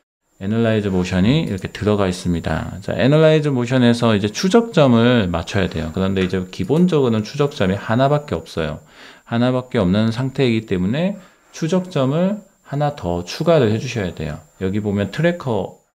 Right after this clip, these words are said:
어, 추가 버튼 있죠? 이 추가 버튼을 누르면 트랙 원, 트랙 투가 이렇게 잡히게 됩니다. 자, 일단 이모지는 살짝 안 보이게 체크를 해제할게요. 체크 해제,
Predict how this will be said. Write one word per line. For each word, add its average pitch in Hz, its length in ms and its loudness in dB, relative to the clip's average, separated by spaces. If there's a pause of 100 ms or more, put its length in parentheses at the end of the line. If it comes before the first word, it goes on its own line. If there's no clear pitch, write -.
(640)
어, 90 180 -4
추가 165 260 0
버튼 98 300 -4
있죠? 147 380 -10 (840)
이 120 80 -18
추가 139 240 0
버튼을 117 320 0
누르면 95 400 0
트랙 139 320 0
원, 139 300 0 (360)
트랙 - 300 -8
투가 - 600 -8
이렇게 80 600 -4
잡히게 - 400 -8
됩니다. 82 440 -8 (520)
자, 110 80 -2
일단 120 320 -4
이모지는 160 800 2 (100)
살짝 135 680 -6 (120)
안 101 280 -2
보이게 120 640 0
체크를 120 420 -4
해제할게요. 120 600 -4 (400)
체크 - 260 -14
해제, 107 680 -2